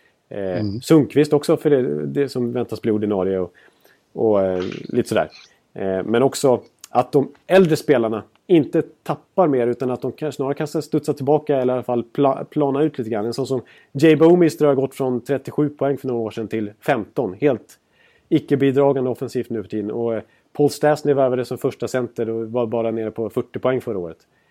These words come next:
Speaker 1: Eh, Alexander Sten hade sin poängmässigt sämsta säsong på väldigt länge. Eh, men kan de... Så de, de får inte tappa mer. Och den
Speaker 2: Nej.
Speaker 1: yngre kärnan på väg upp, eh, måste fortsätta utvecklas och får inte åka på någon sophomore slump eller liknande sådär.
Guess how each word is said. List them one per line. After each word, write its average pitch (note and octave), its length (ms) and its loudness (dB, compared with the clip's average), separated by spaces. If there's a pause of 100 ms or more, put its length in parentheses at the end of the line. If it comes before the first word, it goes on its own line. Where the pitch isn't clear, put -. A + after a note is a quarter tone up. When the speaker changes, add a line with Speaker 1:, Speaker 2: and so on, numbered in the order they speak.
(260)
Speaker 1:
Eh, G2 300 -8
Alexander B2 380 -2
Sten C3 260 2
hade A#2 200 -4
sin B2+ 160 -4
poängmässigt A#2 480 -2
sämsta G#2 300 -8
säsong F#2+ 320 -10 (260)
på A2 140 -2
väldigt G2+ 220 -2
länge. G2 220 -4 (640)
Eh, G2 260 -6 (120)
men B2 200 -6
kan C3+ 180 0
de... D3+ 260 4 (240)
Så C#3+ 120 -4
de, D#3+ 220 2
de E3 120 4
får F3+ 120 4
inte D3 140 0
tappa C3+ 340 -2
mer. C3 300 -2 (420)
Och B2 180 -6
den A#2+ 200 -6 (220)
Speaker 2:
Nej. D#3+ 100 2
Speaker 1:
yngre D3 180 4
kärnan B2 320 -4
på B2 80 -8
väg A#2+ 160 -2
upp, D3 200 0 (580)
eh, A#2 200 -10
måste C#3 280 0
fortsätta C3 340 -2
utvecklas C3 480 -4
och G#2 80 -14
får A#2 100 -8
inte A2 180 -6
åka A#2+ 160 -6
på A2+ 100 -10
någon G#2+ 140 -6
sophomore A2+ 340 -8
slump B2+ 260 -6
eller G#2+ 120 -4
liknande F#2 360 -6
sådär. E2 220 -14